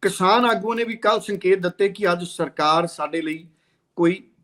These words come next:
ਚੰਗੀ ਆਫਰ ਲਿਆ ਸਕਦੀ ਹੈ, ਸਾਡੀਆਂ ਮੰਗਾਂ ਤੇ ਚੰਗਾ ਵਿਚਾਰ ਕਰ ਸਕਦੀ ਹੈ।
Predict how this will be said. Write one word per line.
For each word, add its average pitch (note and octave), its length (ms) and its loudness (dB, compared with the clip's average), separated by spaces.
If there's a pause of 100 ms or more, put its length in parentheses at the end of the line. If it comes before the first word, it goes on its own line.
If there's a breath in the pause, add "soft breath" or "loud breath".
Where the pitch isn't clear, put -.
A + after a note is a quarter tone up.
ਚੰਗੀ A3 360 2
ਆਫਰ F3+ 300 2
ਲਿਆ D3+ 240 2
ਸਕਦੀ D3+ 380 -4
ਹੈ, F3 60 4
ਸਾਡੀਆਂ D#3 440 -2
ਮੰਗਾਂ D#3 320 0
ਤੇ F3+ 160 -4
ਚੰਗਾ E3+ 380 0
ਵਿਚਾਰ D#3+ 400 -4
ਕਰ G3 240 -2
ਸਕਦੀ - 380 -18
ਹੈ। B2+ 60 -20